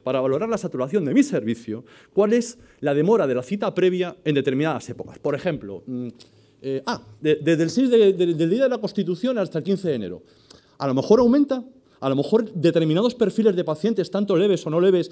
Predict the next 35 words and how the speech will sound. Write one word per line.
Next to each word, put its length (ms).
vienen 280
más 240
porque 280
no 120
tienen, 400
eh, 220
no 140
tienen 260
donde 220
les 160
atiendan. 320
Y 20
no 80
es 160
una 160
crítica 300
a 40
atención 300
primaria, 340
sino 220
a 60
los 60
recursos 400
con 120
los 100
que 80
dispone 300
atención 280
primaria, 360
que 80
es 60
el 100
primer 240
área 200
asistencial, 580